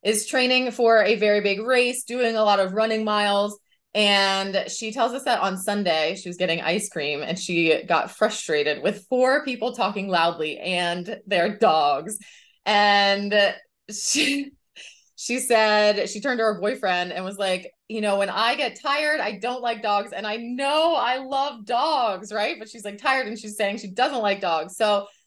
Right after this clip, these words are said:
she is asking us for some advice about how to deal with, like, <laughs> managing people who might be a little bit annoying or things like that, just when you're tired and when you're training a lot.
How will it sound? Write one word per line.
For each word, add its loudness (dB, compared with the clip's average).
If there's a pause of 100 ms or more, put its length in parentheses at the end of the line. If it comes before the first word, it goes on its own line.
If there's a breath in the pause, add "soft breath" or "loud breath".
(360)
she -8 (160)
is 4
asking 0
us 0
for 4
some -2
advice 0
about 0
how 0
to -4
deal -2
with, -2
like, -2
<laughs> -20
managing 0 (280)
people 4
who 0
might 0
be 0
a 0
little -2
bit -2
annoying 2
or -2
things -6
like -2
that, 0
just -14
when -4
you're -2
tired 2
and 0
when -4
you're -4
training -6
a -2
lot. 2